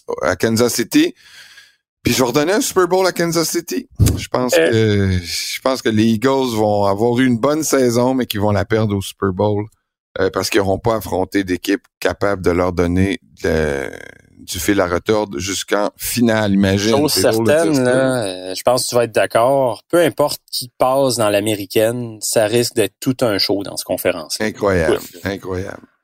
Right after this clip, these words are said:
Speaker 2: Tu sais, ce serait même les Chargers. Avec un gars comme Justin Herbert,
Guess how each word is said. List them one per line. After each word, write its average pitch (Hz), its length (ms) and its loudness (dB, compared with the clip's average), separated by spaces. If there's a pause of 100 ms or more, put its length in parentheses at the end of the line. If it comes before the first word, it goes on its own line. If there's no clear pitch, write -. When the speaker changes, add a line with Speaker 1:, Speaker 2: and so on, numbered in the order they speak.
Speaker 2:
Tu 170 80 4
sais, 196 200 4
ce 135 180 0
serait 143 180 0
même 180 220 0
les 139 160 4
Chargers. 160 540 2 (100)
Avec 135 240 0
un 156 120 2
gars 196 140 0
comme 143 180 2
Justin 123 380 2
Herbert, 131 400 2